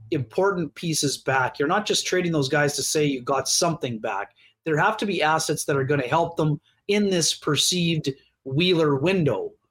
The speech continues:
right? For what we've been talking about the two years after this one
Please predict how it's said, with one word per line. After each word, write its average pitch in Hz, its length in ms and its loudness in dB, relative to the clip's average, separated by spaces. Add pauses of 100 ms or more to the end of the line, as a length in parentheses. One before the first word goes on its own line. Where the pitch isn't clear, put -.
(180)
right? 170 260 2
For 156 180 0
what 151 180 2
we've 143 140 2
been 139 100 -2
talking 151 380 0
about 143 240 0
the 139 60 -2
two 185 200 -4
years 160 260 2
after 147 280 2
this 139 240 0
one 131 200 -2